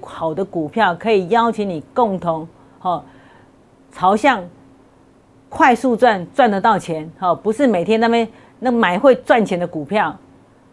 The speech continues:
买会涨的股票，当然买，呃，低档接，不是说只有会涨而已，要会赚钱，要会赚钱。好，那有微科之后，当然涨停板之后，我们也，也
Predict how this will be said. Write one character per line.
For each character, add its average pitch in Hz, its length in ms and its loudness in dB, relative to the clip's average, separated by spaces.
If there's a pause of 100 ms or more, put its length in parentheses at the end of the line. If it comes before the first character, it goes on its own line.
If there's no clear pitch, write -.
(380)
买 180 180 -2
会 269 140 6
涨 156 280 -4
的 175 80 -4
股 170 140 -4
票， 208 160 2
当 233 220 2
然 196 260 0
买， 196 300 0
呃， 247 180 0 (160)
低 285 180 2
档 190 200 2
接， 254 120 2
不 220 80 0
是 277 100 0
说 311 40 6
只 302 160 -2
有 262 100 8
会 269 140 6
涨 170 300 -2
而 196 100 2
已， 185 180 0 (280)
要 330 160 4
会 330 120 6
赚 277 380 4
钱， 175 420 0 (260)
要 262 120 2
会 277 160 4
赚 254 320 0
钱。 156 340 -6 (140)
好， 165 160 -8
那 202 260 0 (360)
有 196 100 2
微 262 160 6
科 277 180 4
之 262 200 0
后， 262 160 6
当 240 160 2
然 214 100 -2
涨 151 160 -4
停 185 140 -8
板 185 120 -2
之 170 140 -6
后， 208 100 2
我 170 140 0
们 170 140 -6
也， 156 340 -4 (680)
也 175 200 -4